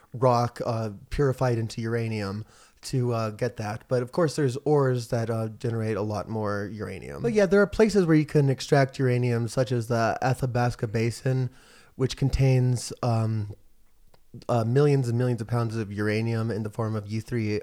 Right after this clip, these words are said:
oh eight, um, with an average grade of, like, you know, somewhere around, like, you know, ten to twenty percent. So it doesn't take, so it, it, with this stuff, it would only take, um, uh,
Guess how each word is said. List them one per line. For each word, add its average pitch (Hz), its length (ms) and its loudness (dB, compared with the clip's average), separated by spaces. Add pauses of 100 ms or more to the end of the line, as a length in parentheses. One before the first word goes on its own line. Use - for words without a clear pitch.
oh 110 160 -2
eight, 123 400 -2 (560)
um, 117 400 2
with 120 200 -4
an 117 60 -2
average 117 220 0
grade 113 240 0
of, 107 260 -4
like, 107 220 -4
you 110 60 -4
know, 104 140 -2
somewhere 120 340 -2
around, 110 260 -4
like, 104 140 -6
you 113 60 -6
know, 104 100 -2
ten 113 300 -4
to 107 60 -14
twenty 110 280 -6
percent. 120 560 -6 (420)
So 156 300 6
it 143 140 2
doesn't 175 260 2
take, 156 220 2 (160)
so 139 160 2
it, 127 280 -4 (140)
it, 135 160 2
with 127 120 2
this 180 140 0
stuff, 127 300 2
it 131 40 4
would 127 120 0
only 120 260 0
take, 113 420 -4 (120)
um, 107 400 -4 (600)
uh, 113 340 0